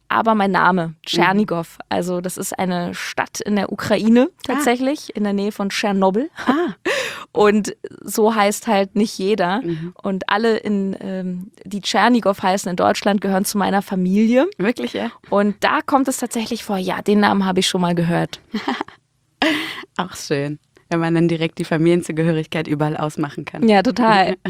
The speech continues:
Speaker 2: <laughs> Aber du hast, hast du's gerade schon erwähnt, ähm, beim Radio ist es ja so ein bisschen immer vorgegeben, es gibt tagesaktuelle Themen und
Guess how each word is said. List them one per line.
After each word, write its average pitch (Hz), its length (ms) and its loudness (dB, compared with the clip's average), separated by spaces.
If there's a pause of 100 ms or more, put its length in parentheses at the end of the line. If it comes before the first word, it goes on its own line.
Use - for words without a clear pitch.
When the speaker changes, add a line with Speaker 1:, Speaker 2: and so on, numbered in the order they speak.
(320)
Speaker 2:
<laughs> - 440 -14
Aber 196 120 4
du 214 60 4
hast, 220 140 2
hast 226 180 0
du's 233 140 -4
gerade 202 300 0
schon 202 180 -4
erwähnt, 190 540 0
ähm, 170 280 2 (340)
beim 175 180 4
Radio 196 760 0 (120)
ist - 160 -4
es 190 140 -6
ja 170 120 2
so 170 100 0
ein 165 60 4
bisschen 175 260 0
immer 180 180 2
vorgegeben, 180 640 2
es 170 80 -4
gibt - 180 -8
tagesaktuelle 165 960 -4
Themen 160 500 -4
und 175 200 -2